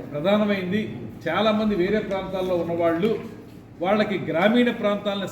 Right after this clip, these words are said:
సందర్శించాలని ఉంటుంది. దానికోసం ఇప్పుడు మనం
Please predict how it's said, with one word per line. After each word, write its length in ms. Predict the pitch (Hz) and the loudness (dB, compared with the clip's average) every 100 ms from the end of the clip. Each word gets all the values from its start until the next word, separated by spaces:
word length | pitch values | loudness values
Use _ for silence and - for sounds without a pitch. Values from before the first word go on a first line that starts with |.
| 175 | -4
సందర్శించాలని 600 | 196 214 202 - 180 151 | -4 -4 -4 -2 -2 -2
ఉంటుంది. 280 | 127 117 107 - - - - - | -6 -8 -10 -12 -16 -18 -18 -4
దానికోసం 540 | 156 202 208 208 202 220 175 | 2 2 4 2 0 0 -2
ఇప్పుడు 240 | 175 202 180 151 - - - 143 | -2 2 2 2 -4 -14 -10 -4
మనం 160 | 180 | -2